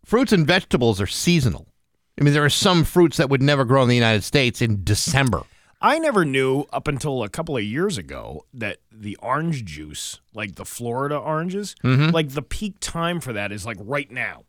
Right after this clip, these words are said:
Speaker 2: like, f-, January, February is the p-, i-, that's where you get the fr-, freshest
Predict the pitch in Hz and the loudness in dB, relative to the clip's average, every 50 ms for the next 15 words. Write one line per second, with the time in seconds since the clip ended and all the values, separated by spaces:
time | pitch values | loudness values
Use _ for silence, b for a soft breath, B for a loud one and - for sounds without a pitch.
0 | _ _ _ - 123 113 98 - - - - - 127 151 147 151 156 147 147 143 | _ _ _ -12 -12 -12 -12 -12 -18 -20 -16 -8 -6 -6 -4 -4 -4 -4 -4 -4
1 | 135 123 120 113 - - 139 127 117 95 85 71 67 57 - - - _ _ _ | -4 -4 -6 -8 -10 -8 -8 -8 -8 -8 -12 -14 -16 -18 -20 -20 -20 _ _ _
2 | _ _ _ _ _ _ _ - 120 123 117 104 98 117 107 _ - 151 92 107 | _ _ _ _ _ _ _ -12 -8 -8 -8 -6 -8 -10 -14 _ -14 -14 -10 -10
3 | 123 107 - 104 127 160 151 - - 151 143 135 127 131 131 - - 107 - - | -12 -12 -12 -8 -8 -6 -6 -4 -4 -2 -2 -2 -2 -4 -6 -8 -10 -14 -14 -14
4 | 135 101 110 110 101 107 113 _ _ _ - - 160 156 156 - 147 113 - - | -14 -16 -16 -18 -20 _ _ _ _ _ -8 -4 -4 -4 -4 -4 -6 -8 -8 -12